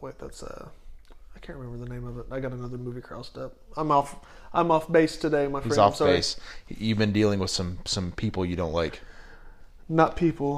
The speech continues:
Speaker 1: I'm just dealing with some idiots.
Speaker 2: Some idiots. So
Speaker 1: Trying
Speaker 2: idiots.
Speaker 1: to get my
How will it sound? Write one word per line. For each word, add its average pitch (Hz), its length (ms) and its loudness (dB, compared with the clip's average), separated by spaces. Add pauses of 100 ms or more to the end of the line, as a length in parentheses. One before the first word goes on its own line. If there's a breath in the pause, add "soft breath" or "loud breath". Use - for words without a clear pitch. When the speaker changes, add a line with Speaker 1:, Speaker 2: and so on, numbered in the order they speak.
Speaker 1:
I'm 143 120 -6
just 139 240 -8 (400 loud breath)
dealing 135 280 -4
with 131 160 -6
some 123 340 -8 (120)
idiots. - 580 -8 (220)
Speaker 2:
Some - 220 -10
idiots. 85 480 -6 (160)
So - 220 -4
Speaker 1:
Trying 139 160 0
Speaker 2:
idiots. 123 380 -2
Speaker 1:
to - 140 -12
get 151 280 -4 (320)
my 143 240 -6